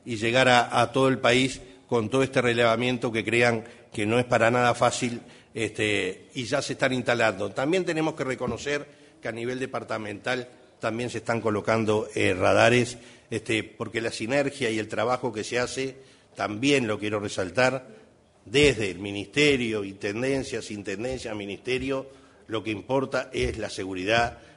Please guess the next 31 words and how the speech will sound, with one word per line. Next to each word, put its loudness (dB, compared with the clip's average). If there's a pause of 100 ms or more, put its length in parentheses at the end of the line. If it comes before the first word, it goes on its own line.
(160)
lo -6
que -8
importa -4
es -4 (560)
tener -2 (1160)
menos -4
fallecidos -6 (420)
en -10
rutas -4 (280)
y -6
a -2
eso -6
es -12
que -4
apuntamos. -8
Por -8
lo -6
tanto, -2
esos -6
límites -4 (280)
que -6
a 0
veces -6
tanto 0
problema -4
nos -6
daban, 0 (360)
hoy 2
no 0
los -4
tenemos. -4